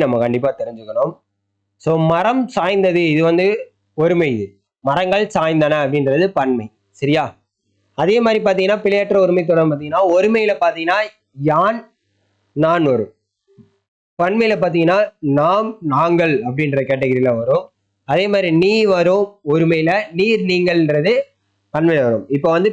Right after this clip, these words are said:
பிழையற்ற ஒருமை தொடர் நான் அல்லோம் அப்படின்னு வருமா? கிடையாது, நாம் அல்லோம் அப்படின்றதா வரும். ஏன்னா இது பன்மை. நீ அல்லீர், நீ அல்லீர், நீ அல்ல அப்படின்றதா வரும். நீ அல்லீர் அப்படின்றதா அல்லன்னு தான் வரும். ஏன்னா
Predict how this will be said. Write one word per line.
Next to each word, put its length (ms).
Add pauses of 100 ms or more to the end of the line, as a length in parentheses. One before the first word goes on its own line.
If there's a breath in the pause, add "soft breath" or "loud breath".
பிழையற்ற 460
ஒருமை 260
தொடர் 260
நான் 340
அல்லோம் 340
அப்படின்னு 280
வருமா? 300
கிடையாது, 260 (120)
நாம் 220 (160)
அல்லோம் 420
அப்படின்றதா 560
வரும். 180 (460)
ஏன்னா 200
இது 160
பன்மை. 260 (680)
நீ 100 (260)
அல்லீர், 460 (360)
நீ 80 (160)
அல்லீர், 260 (100)
நீ 80 (220)
அல்ல 200 (200)
அப்படின்றதா 560
வரும். 180 (140)
நீ 100 (520)
அல்லீர் 500
அப்படின்றதா 600 (380)
அல்லன்னு 360
தான் 140
வரும். 260
ஏன்னா 120